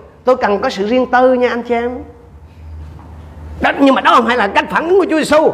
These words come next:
Hãy xem Chúa phản ứng như nào. Thứ nhất là Chúa chào đón họ.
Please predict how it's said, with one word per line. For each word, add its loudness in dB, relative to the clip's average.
Hãy -2
xem 2
Chúa 0
phản -2
ứng 2
như 4
nào. 2
Thứ 0
nhất 0
là 0
Chúa -4
chào 4
đón -2
họ. -4